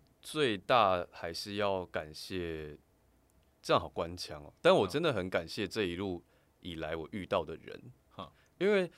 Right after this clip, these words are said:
Speaker 1: 在小时候那样子的挤压当中，
Speaker 2: 嗯。
Speaker 1: 我其实对自己是非常的悲观，然后对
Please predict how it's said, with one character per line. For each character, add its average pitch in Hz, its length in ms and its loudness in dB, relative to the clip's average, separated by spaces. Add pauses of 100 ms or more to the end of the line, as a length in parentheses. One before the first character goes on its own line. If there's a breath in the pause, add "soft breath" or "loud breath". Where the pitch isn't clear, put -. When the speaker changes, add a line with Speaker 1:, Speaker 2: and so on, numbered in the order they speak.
(100 soft breath)
Speaker 1:
在 135 640 4
小 - 280 0
时 95 160 -6
候 131 140 -2
那 127 80 0
样 95 160 0
子 85 120 -10
的 82 100 -4
挤 80 300 -14
压 85 180 -4
当 85 260 -6
中， 78 280 -12
Speaker 2:
嗯。 98 120 -12 (380)
Speaker 1:
我 101 120 0
其 107 160 -4
实 107 120 -4
对 110 200 0
自 110 140 -8
己 90 120 -8
是 92 120 -10
非 101 120 -2
常 82 120 2
的 80 80 -6
悲 87 320 -6
观， 80 400 -8
然 80 120 -12
后 85 120 -4
对 85 260 -6